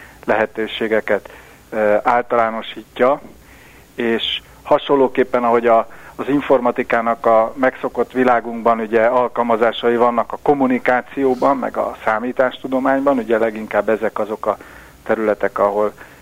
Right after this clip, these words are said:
ö, az informatika megjelenik. A, a kvantumos, ö, bit, a kvantumos információ is, ö, a kommunikációban, illetve a számítástudományban, ö, hoz, ö, teljesen új,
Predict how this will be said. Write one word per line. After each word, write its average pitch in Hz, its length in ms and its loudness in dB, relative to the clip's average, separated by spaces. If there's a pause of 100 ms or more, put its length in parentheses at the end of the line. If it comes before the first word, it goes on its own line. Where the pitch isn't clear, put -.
(160)
ö, 101 320 0
az 107 160 -6
informatika 110 640 -2
megjelenik. 113 640 0 (460)
A, - 280 0
a 139 220 4
kvantumos, 113 560 -2 (140)
ö, 107 240 2 (840)
bit, 135 360 -4
a - 120 -12
kvantumos 113 600 -4
információ 110 880 -4 (400)
is, - 280 -8
ö, 107 180 4
a 104 500 0
kommunikációban, 123 1080 0
illetve 107 320 0
a 107 160 2
számítástudományban, 110 1400 -2 (460)
ö, 110 160 -2
hoz, 117 340 0
ö, 104 260 4 (140)
teljesen 110 460 0
új, 110 300 -4